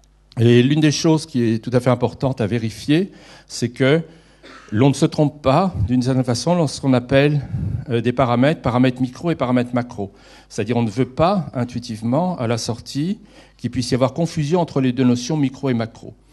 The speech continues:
Hein, c'est-à-dire on espère, et c'est ce qui va se passer, on espère que, asymptotiquement, si vous voulez, les estimateurs efficaces, on va dire,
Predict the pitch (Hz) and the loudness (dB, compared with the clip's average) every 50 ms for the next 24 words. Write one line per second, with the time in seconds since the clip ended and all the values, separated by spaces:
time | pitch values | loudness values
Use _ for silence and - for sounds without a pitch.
0 | _ _ - - - _ - - 85 139 160 - 98 98 113 143 139 127 110 117 | _ _ -20 -20 -20 _ -16 -14 -12 -12 -8 -6 -6 -2 -2 -2 0 0 0 2
1 | 127 139 - - - 135 131 143 185 214 185 - - - - - - - - 120 | 2 0 0 -2 0 4 4 4 4 2 -2 -6 -8 -14 -14 -12 -10 -8 -8 -8
2 | 113 - - 117 120 113 - - 120 113 - - 151 170 190 165 123 123 - - | -10 -8 -4 -2 -2 -2 -2 -4 -6 -6 -4 -4 -4 -2 0 0 0 0 -2 -2
3 | - - 135 135 170 185 180 - - - - 117 113 117 143 165 165 - - - | -6 -4 -4 -2 -2 -2 -4 -8 -14 -10 -4 0 2 2 2 0 -4 -8 -20 -20
4 | - _ _ - - 139 - 156 143 - 151 131 - 117 - 135 139 147 175 196 | -20 _ _ -4 -4 -2 0 2 0 0 0 -4 -6 -8 -4 0 0 0 0 -2
5 | 190 - - 113 117 117 120 117 117 127 135 160 - - - - - _ _ - | -4 -6 -10 -10 -10 -8 -6 -4 -2 0 0 -2 -2 -6 -12 -20 -20 _ _ -12
6 | 107 110 117 113 104 127 123 123 - - 127 127 123 123 123 - 139 139 135 135 | -6 -4 -2 -2 0 -2 -2 -2 -2 0 2 2 2 0 -2 -2 0 2 2 2
7 | 127 120 - - - - - - - - - - - - 117 113 - 120 - 151 | 0 -2 -6 -14 -20 -20 -20 -20 -20 -20 -20 -16 -6 -6 -6 -6 -6 -8 -2 -2
8 | 147 147 147 - 110 98 101 101 92 110 120 120 117 | -2 -2 -2 -6 -8 -6 -6 -4 -4 -4 -4 -4 -4